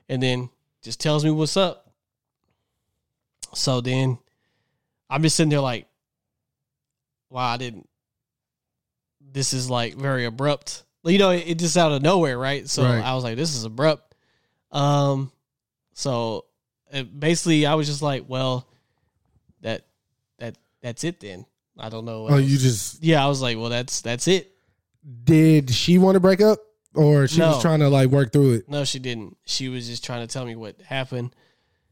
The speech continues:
Speaker 1: uh, where it happened at, um, like, basically just every, like, what, what, what happened, what made it happen, and then all that stuff, um,
Speaker 2: <sighs>
Speaker 1: and how she felt.
Speaker 2: Devious.
Speaker 1: Um, so
Speaker 2: Debauchery.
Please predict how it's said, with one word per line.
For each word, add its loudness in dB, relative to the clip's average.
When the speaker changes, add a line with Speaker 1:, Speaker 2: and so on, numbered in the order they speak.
Speaker 1:
uh, -8
where -10
it -10
happened -10
at, -6
um, -14
like, -10
basically -2
just -6
every, -6
like, -12
what, -6
what, -4
what -2
happened, -4
what -6
made -4
it -8
happen, -12
and -4
then -2
all -2
that -4
stuff, -8
um, -6
Speaker 2:
<sighs> -20
Speaker 1:
and -8
how -6
she -6
felt. -10
Speaker 2:
Devious. -10
Speaker 1:
Um, -6
so 0
Speaker 2:
Debauchery. -2